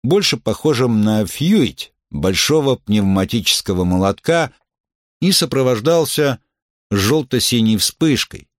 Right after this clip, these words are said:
и Шевета потом никак не могла с уверенностью сказать, что видела это, хотя и знала, что видела. Карсона отбросило в сторону тысячи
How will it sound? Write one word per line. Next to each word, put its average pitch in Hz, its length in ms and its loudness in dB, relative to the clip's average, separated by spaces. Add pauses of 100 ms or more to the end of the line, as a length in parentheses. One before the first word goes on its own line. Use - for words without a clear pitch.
(160)
и 76 60 -4
Шевета 92 420 0
потом 101 340 -2
никак 110 460 -2
не 95 100 -2
могла 90 340 0
с - 120 -2
уверенностью 82 720 -2
сказать, 87 580 -2 (280)
что - 200 -2
видела 107 360 2
это, 143 280 0
хотя 107 320 -4
и 120 120 2
знала, 113 380 0
что - 200 -2
видела. 95 480 -2 (420)
Карсона 110 460 0
отбросило 85 580 -2
в - 60 -4
сторону 139 520 -2 (380)
тысячи 151 640 0